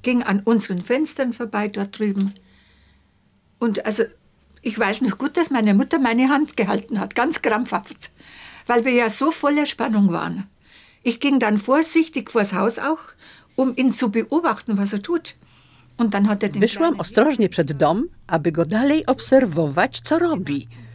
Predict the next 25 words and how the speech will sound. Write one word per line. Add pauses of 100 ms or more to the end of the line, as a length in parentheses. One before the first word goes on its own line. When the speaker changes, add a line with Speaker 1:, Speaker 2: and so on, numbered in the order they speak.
Speaker 2:
A
on
skierował
się
ścieżką (380)
do
małej
ławki
widokowej, (400)
nad
którą
jak
dach (220)
rozpościerał
się
bóg. (420)
I
tam
usiadł. (420)
Wcześniej
było
to
jego
ulubione
miejsce.